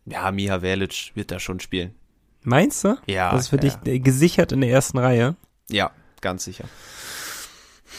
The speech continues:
Speaker 2: Boah. Ey, weiß nicht, also so sicher wie du bin ich, also ich, ich halte die Quoten auch relativ hoch dafür, dass er, also gut,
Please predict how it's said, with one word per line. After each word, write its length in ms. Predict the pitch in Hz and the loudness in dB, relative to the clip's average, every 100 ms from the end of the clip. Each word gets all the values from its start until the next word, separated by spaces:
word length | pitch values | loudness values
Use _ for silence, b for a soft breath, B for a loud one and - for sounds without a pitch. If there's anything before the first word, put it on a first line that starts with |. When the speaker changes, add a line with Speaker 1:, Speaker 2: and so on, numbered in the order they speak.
| B B B B B B | B B B B B B
Speaker 2:
Boah. 360 | 131 127 110 - B B B B B B _ _ _ _ - | -6 -4 -4 -6 B B B B B B _ _ _ _ -14
Ey, 300 | - 135 185 | -4 0 2
weiß 220 | 175 175 151 | 2 2 2
nicht, 300 | 127 135 104 | 2 2 2
also 260 | 143 139 | 2 2
so 220 | 135 185 | 6 6
sicher 300 | 202 170 170 | 6 4 2
wie 80 | 143 | 2
du 160 | 139 202 | 2 2
bin 140 | 190 | 2
ich, 180 | 165 - | 0 0
also 160 | 135 143 | 0 0
ich, 200 | - - _ | -2 -14 _
ich 260 | - 123 - _ - | -14 -14 -16 _ -8
halte 400 | - 147 160 156 | 0 4 4 2
die 160 | 131 131 | -2 -4
Quoten 420 | - 147 156 95 | 0 2 2 -2
auch 260 | 117 151 143 | 0 0 0
relativ 440 | 143 139 143 131 156 | 0 0 -2 2 6
hoch 320 | 185 - - _ | 4 2 -20 _
dafür, 340 | 156 147 160 165 | -8 -4 -2 0
dass 180 | 135 135 | 2 4
er, 220 | 131 123 | 4 4
also 220 | 120 117 | 2 2
gut, 320 | 123 156 - | 2 2 2